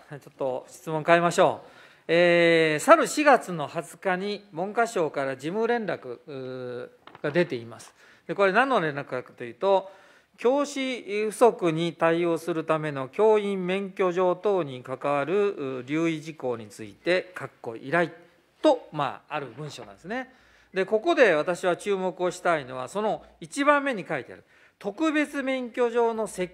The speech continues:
極的な活用についてということで、くだりが書いてあるんですが、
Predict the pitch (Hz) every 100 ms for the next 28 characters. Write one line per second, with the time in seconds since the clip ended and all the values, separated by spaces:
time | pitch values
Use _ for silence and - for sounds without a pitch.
0 | _ - 254 254 262 220 233 233 226 190
1 | - 202 196 185 165 - 180 - 135 131
2 | 131 127 127 127 - 107 113 160 214 214
3 | - - _ _ 170 151 143 143 139 165
4 | 147 131 127 127 131 139 120 - 196 214
5 | 196